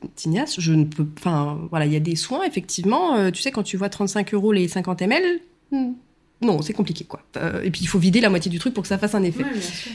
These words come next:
Speaker 1: Donc, euh, voilà, d'y aller doucement, se poser les bonnes questions, par exemple. Euh, le D I Y, on en a parlé en début. Moi, je sais qu'au début, j'étais fan de D I Y. Et en fait, je me suis rendu compte que j'ai énormément fait de surconsommation parce que je voyais des recettes, j'achetais des trucs et puis, en fait, je les faisais
Speaker 2: Tu les
Speaker 1: jamais.
Speaker 2: utilises une
Speaker 1: Ou,
Speaker 2: fois.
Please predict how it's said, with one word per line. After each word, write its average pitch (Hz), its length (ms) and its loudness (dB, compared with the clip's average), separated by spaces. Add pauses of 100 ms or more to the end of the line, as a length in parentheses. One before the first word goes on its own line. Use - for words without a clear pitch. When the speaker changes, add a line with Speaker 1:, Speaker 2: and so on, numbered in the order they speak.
(140)
Speaker 1:
Donc, 190 300 4
euh, 190 340 6
voilà, 190 180 6
d'y 175 160 4
aller 208 360 4
doucement, 220 580 0
se - 160 0
poser 240 440 2
les 277 80 6
bonnes 233 180 6
questions, 240 340 0
par 220 100 0
exemple. 214 320 2 (440)
Euh, 185 160 6
le 185 140 8
D 175 120 6
I 208 160 8
Y, 220 260 6
on 185 80 4
en 170 100 4
a 170 80 2
parlé 175 220 2
en 175 80 2
début. 185 380 0 (260)
Moi, 185 80 2
je 165 60 2
sais 240 100 2
qu'au 180 340 2
début, 175 220 6
j'étais 175 240 2
fan 233 240 4
de 196 80 6
D 180 140 2
I 175 80 4
Y. 233 220 4
Et 196 40 4
en - 20 2
fait, 214 100 -2
je 175 100 2
me 160 40 4
suis 156 160 -2
rendu 156 160 0
compte 233 160 -4
que - 120 -6
j'ai 151 80 2
énormément 180 500 0
fait 214 160 -2
de 170 160 2
surconsommation 180 760 0
parce 214 180 -4
que 160 200 0 (320)
je 160 180 2
voyais 180 240 4
des 165 120 6
recettes, 165 300 2
j'achetais 175 280 2
des 160 120 4
trucs 240 220 -4
et 165 40 -4
puis, 156 100 -8
en 147 40 -2
fait, 196 120 -2
je 175 80 -2
les 170 80 0
faisais 180 140 -2
Speaker 2:
Tu 160 80 2
les - 60 6
Speaker 1:
jamais. 214 100 6
Speaker 2:
utilises 196 340 -2
une 233 120 6
Speaker 1:
Ou, - 60 10
Speaker 2:
fois. 196 300 -2